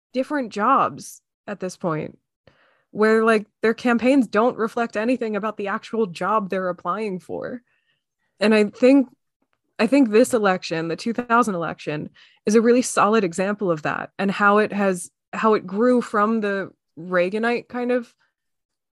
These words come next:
playing around with social conservatism. And then this is the midway point to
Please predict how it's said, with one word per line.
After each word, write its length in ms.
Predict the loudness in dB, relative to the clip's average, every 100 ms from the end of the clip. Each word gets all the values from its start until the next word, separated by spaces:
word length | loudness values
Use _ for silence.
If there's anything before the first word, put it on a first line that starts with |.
| _ _
playing 360 | -6 -2 0 0
around 460 | 0 0 0 -2
with 140 | -2 -4
social 320 | -2 -2 -4
conservatism. 840 | -4 -4 -2 0 -2 -2 -4 -4 _ _ _ _ -8
And 200 | -4 -2
then 400 | -2 -4 -6 -10 _ _ _ _ _ _ _ _ _ _ -6
this 260 | -2 -2
is 140 | -2 2
the 80 |
midway 340 | 4 4 2 0
point 460 | -2 -4 -4 -8 _ _ _ _
to 520 | -6 0 2 2 -2